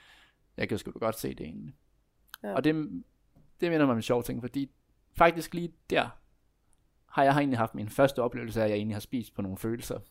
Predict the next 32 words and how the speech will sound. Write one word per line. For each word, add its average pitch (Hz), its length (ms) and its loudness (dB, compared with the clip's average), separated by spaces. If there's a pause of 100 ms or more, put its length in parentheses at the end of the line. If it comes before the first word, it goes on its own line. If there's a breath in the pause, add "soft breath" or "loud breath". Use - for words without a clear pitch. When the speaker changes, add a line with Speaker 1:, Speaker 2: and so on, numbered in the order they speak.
(280)
Speaker 1:
Sådan 120 220 -8
fordi, - 200 -4
Speaker 2:
Ja. 254 180 2
Speaker 1:
at - 180 -8
jeg 127 120 2
var 143 120 4
til 151 180 -6
psykolog. 160 560 -2 (720 loud breath)
Øh, 117 80 -2
det 110 140 0
var 131 60 2
den 123 80 -2
første 139 340 0
samtale. 120 600 -4 (1040)
Og 107 240 -2
vi 104 60 -12
kan - 100 -10
snakke 92 260 -6
sådan 110 100 -4
lidt 98 120 -8
om 98 60 -6
det - 100 -12
her, 113 100 -2
men 98 80 -8
jeg 104 80 -4
kan 113 100 -4
bare 110 200 2
huske - 260 -8
på 110 60 -4
et 104 60 -4
tidspunkt, 113 460 -6
så 117 180 -6